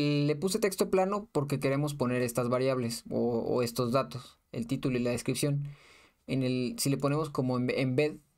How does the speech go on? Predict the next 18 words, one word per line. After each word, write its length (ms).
eh, 340
no 400
va, 580
no 140
va 80
a 60
tomar 320
nuestro, 600
nuestros 340
valores. 480
Los 180
va, 240
los 140
va 60
a 40
poner 240
tal 160
cual. 260